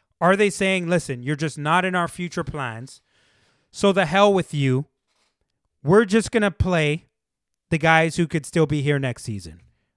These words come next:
We're just gonna do that instead"? I mean, damn, I, I don't like that for Chris Boucher. He's passionate about the game.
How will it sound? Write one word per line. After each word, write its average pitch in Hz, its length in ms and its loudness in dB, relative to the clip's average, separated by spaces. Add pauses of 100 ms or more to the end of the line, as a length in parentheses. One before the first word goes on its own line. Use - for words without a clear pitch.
(160)
We're 165 120 2
just 165 200 -4
gonna 160 160 -2
do 143 240 -2
that 131 300 -2
instead"? 107 500 -14 (2000)
I 156 80 0
mean, 165 200 0
damn, 123 320 -2
I, 165 200 2
I 180 140 2
don't 190 140 2
like 175 220 0
that 160 220 -4
for 160 80 -6
Chris - 240 -8
Boucher. 139 540 -4 (640)
He's 139 200 -6
passionate 170 580 0
about 156 240 -2
the 151 80 -8
game. 139 400 -4